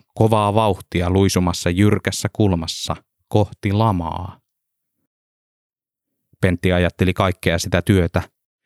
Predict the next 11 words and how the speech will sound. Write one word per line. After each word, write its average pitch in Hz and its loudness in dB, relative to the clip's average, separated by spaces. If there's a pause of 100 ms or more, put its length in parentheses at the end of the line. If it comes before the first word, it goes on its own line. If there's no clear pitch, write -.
(120)
ja 101 0
kaikkea 95 0
sitä 92 -2
elettyä 95 0
elämää, 85 0 (580)
sitä 101 0
epäonnistumista 92 0 (340)
ja 101 0
hukkaan 90 0
heitettyä 95 0
auttamattomuutta, 90 -2